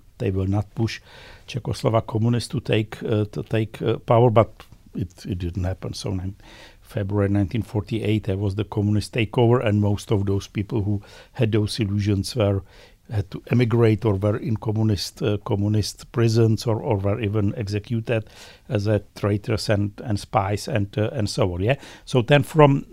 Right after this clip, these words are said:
from, from the beginning of fifties, I would say the, also in, uh, also on the level of sports and sport relations,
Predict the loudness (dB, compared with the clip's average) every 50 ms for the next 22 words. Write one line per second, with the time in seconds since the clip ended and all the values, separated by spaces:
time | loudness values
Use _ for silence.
0 | -10 -10 -8 0 4 6 6 8 6 6 4 2 -2 -12 -20 -20 -20 -20 -20 -20
1 | -20 _ -20 -20 -20 -20 -20 -8 -2 -2 0 2 2 0 0 0 0 2 2 2
2 | 2 2 0 -2 -4 -4 -4 -6 -6 -4 -4 -4 -4 -2 -2 -2 -2 -2 -2 -4
3 | -6 -4 -2 0 0 0 -2 -4 -10 -20 -20 -20 -20 -20 -16 -12 -4 0 2 2
4 | 2 2 -2 -8 -18 -20 -12 -4 -2 -2 0 2 2 2 2 2 4 4 4 6
5 | 4 4 2 0 -2 -2 0 0 0 -2 -4 -6 -4 0 0 0 0 0 0 2
6 | 2 2 2 2 2 0 -2 -4 -6 -6 -8 -8 -10 -10 -4 0 2 2 4 2
7 | 0 -2 -6 -6 -6 -6 -6 -8 -6 -4 -4 -4 -4 -4 -4 -2 -2 -4 -4 -2
8 | 0 -2 -2 -2 -6